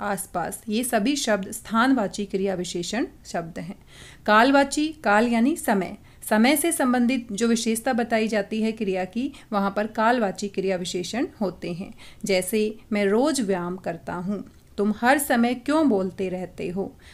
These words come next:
वह इन दिनों बहुत खुश है, ट्रेन पाँच बजे आएगी। यहाँ पर रोज, हर समय,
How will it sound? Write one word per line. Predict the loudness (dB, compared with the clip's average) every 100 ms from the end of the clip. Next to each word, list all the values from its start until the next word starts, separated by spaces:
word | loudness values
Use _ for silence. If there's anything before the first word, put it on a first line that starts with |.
| -2
वह | 2 4
इन | 2 4 4
दिनों | 4 2 2
बहुत | -2 -2 -4 -4
खुश | -8 -6 -8
है, | -10 -12 -18 -20 -8
ट्रेन | 2 6 6 6
पाँच | 6 4 4 -2
बजे | -2 -4 -4
आएगी। | -6 -6 -10 -16 -18 -20 -4
यहाँ | -2 0 0
पर | 0 0
रोज, | 4 4 4 0 -10 0
हर | 2 2
समय, | 0 -2 -4 -6